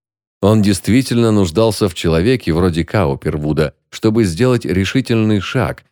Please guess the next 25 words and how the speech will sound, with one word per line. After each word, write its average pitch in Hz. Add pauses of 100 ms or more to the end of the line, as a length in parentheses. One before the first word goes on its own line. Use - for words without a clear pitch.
(100)
если 90
вообще 98
был 82
способен 78
на 67
это. - (760)
В -
прошлом 104
он 110
оказывал 104
Каупервуду 107
незначительные 98
услуги, 69 (240)
размещал 113
мелкие 78
займы 117
под -
умеренные 101
проценты, 90 (260)
давал 98
кое-какие 78
советы 71
и 64
так 65
далее, 85